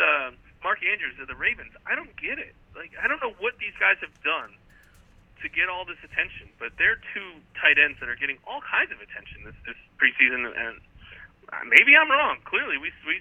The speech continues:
talked about some things I liked last year that weren't right, so maybe I'm wrong again, but I don't know. There's, there's a couple that I'm staying away from. Uh, Mark Andrews, Vance McDonald, uh,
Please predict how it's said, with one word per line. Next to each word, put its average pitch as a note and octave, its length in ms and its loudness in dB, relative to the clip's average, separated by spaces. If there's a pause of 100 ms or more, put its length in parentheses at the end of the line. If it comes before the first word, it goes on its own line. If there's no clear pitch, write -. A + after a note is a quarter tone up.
talked F#3 240 -2
about G3+ 160 -2
some F3 140 -18
things G3+ 180 -2
I F3 140 -4
liked G3+ 180 -6
last G#3+ 300 -2
year A2+ 100 -12
that G#2+ 140 -12
weren't A2+ 180 -20
right, A#2+ 220 -6 (100)
so D3 140 -6
maybe F#3 180 -6
I'm A3 140 -6
wrong A3+ 180 -10
again, A#3 320 -2
but A2+ 140 -12 (480)
I B2 160 -2
don't A2 160 -10
know. F2+ 160 -20
There's, C#3 260 -4
there's D3+ 220 -6
a - 400 -20
couple C#3+ 240 -2
that B2 100 0
I'm C3+ 140 -4 (100)
staying A#2+ 240 -4
away A2+ 240 -10
from. A#2 160 -10 (500)
Uh, G2+ 320 -18
Mark B2 240 -4
Andrews, A2+ 400 -4 (160)
Vance B2 240 6
McDonald, A#2 560 -6 (400)
uh, G#2 640 -10